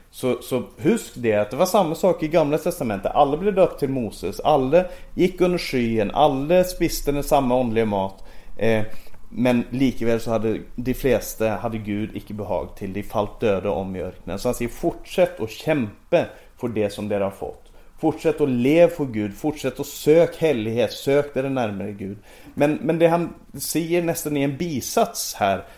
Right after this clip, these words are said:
som liksom, det är så sällsagt för honom, det är, de s-, drack den samma åndliga dryck, de drack ifrån klippen, och den klippen, det var Kristus. Eh, och han drar en direkt parallell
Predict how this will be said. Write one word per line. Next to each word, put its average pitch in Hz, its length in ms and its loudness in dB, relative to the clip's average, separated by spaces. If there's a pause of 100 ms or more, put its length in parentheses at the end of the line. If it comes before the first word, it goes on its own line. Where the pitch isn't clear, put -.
(120)
som 131 420 -2
liksom, 127 480 -4
det 147 80 6
är 139 80 8
så 147 140 -4
sällsagt 175 600 2
för 120 120 0
honom, 104 240 0
det 147 100 6
är, 117 300 4 (320)
de 165 160 -2
s-, - 340 -6
drack 135 460 6 (200)
den 151 140 0
samma 147 580 2
åndliga 131 380 4
dryck, 151 380 -4 (200)
de 139 100 0
drack 139 440 0
ifrån 143 240 0 (100)
klippen, 156 720 -2 (140)
och - 240 -4
den 113 180 2
klippen, 92 680 -4 (280)
det 95 80 -6
var 113 100 -4
Kristus. - 1000 -4 (560)
Eh, 117 300 4
och 127 80 0
han 165 220 0
drar 170 240 8
en 165 180 -2
direkt 170 640 4
parallell 117 520 4